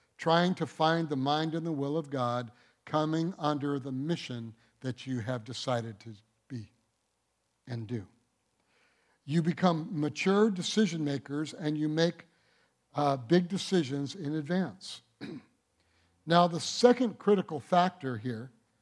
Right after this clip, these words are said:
we're almost done here. The second critical factor is the purpose of our lives is connected and mutually respected.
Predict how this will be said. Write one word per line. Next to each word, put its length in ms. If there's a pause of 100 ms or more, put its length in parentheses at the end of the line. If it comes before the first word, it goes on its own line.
we're 140
almost 300
done 160
here. 200 (480)
The 80
second 380
critical 400
factor 640 (460)
is 300
the 120
purpose 500
of 120
our 140
lives 540
is 240
connected 800 (640)
and 340
mutually 880 (340)
respected. 720